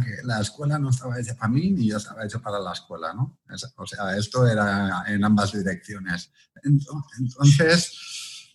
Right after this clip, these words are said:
pues, desde muy pequeño, yo con las mates, con el lenguaje, con todo, me costaba muchísimo, ¿no? Iba siempre muy atrasado en la clase, ¿no? Pero en lo único que realmente tenía facilidad era con las manos trabajando. Entonces, yo veía que,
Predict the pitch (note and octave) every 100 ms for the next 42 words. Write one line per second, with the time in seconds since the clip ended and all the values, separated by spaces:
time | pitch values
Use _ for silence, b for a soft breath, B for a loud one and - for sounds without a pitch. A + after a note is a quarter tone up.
0 | F3 D#3 D3 B2+ - D3 C3 C3+ C#3 C#3+
1 | C#3+ C#3+ C#3+ E3+ F3 D#3+ E3+ E3+ E3+ F3
2 | F3 D#3+ - - C3 C#3+ D3 C#3 C3 C3+
3 | C#3 C#3 D3+ D3+ C#3+ B2+ B2 A#2+ A2+ A#2
4 | - C#3 C3 C#3 C3 C3+ C3 B2+ D3 E3
5 | C#3 B2+ A#2+ - C#3 C#3+ C3 A#2 - C#3+
6 | C3 B2 A#2+ C#3 D3 D3 D3 D#3+ D3+ D#3
7 | C#3+ C#3+ - B2+ - - C#3+ B2 A2+ G#2
8 | G#2 B2 B2 B2 - b b - C3 C#3
9 | C3+ A#2+ C3 E3 F#3 F3+ F3 D#3 D3 D3
10 | D3 C#3+ B2+ C3+ C3+ B2+ B2+ B2 B2 B2+
11 | D3 G3+ - B2+ C3 - A#2+ G#2 A2+ G#2+
12 | A2+ - G2 F#2 F2+ F#2+ A#2 - _ _
13 | - C3 - B2 A#2+ B2+ B2+ - - -
14 | - C#3+ D3 D#3 D#3+ D#3+ D#3+ C#3